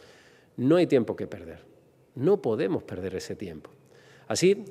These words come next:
además, el gobierno que salga de la urna tendrá tiempo suficiente para elaborar los presupuestos de dos mil veintitrés. Unos presupuestos muy necesarios, porque nos van a servir para afrontar con mayores garantías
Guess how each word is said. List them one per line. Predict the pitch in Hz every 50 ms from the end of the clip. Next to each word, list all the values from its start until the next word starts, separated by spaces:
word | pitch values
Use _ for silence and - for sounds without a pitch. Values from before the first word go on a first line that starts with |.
| - - -
además, | 107 104 113 131 160 165 170
el | 175 147
gobierno | 127 123 127 160 185 196 190 -
que | 160 135
salga | - 180 185 175 170 156 131
de | - - 117 120 117 107 101 123 113
la | 110 104 - -
urna | 185 185 175 143 120 110
tendrá | 117 117 131 156 196 190
tiempo | 190 196 196 175 175
suficiente | - - 143 - 131 - 185 180 175 180
para | 151 139 117 110
elaborar | 110 110 107 110 117 160 180
los | 170 147
presupuestos | - 139 131 - 131 110 - 156 160 - 165 143
de | 123
dos | 110 107 104
mil | 110 127 123 110
veintitrés. | 104 92 87 98 90 - 90 - - - - - _ - - - - - - -
Unos | 135 135 165 156
presupuestos | 165 156 - 160 139 175 175 - 190 170
muy | 131 139 131 131 139 143 165 208 220 185
necesarios, | 143 120 - - 113 - - 139 123 110 98 92 - - - - - -
porque | - 120 104 - - 110
nos | 110 113 113 113 107 104
van | 120 170 190 202 202
a | 196
servir | - - 180 160 156 139 127 107 98 - - - - - - - -
para | - 120 113
afrontar | 117 - - 123 120 117 170 170 160 -
con | 143 127
mayores | 117 113 117 160 202 202 190
garantías | 196 180 170 151 131 - 151 131 107 104 -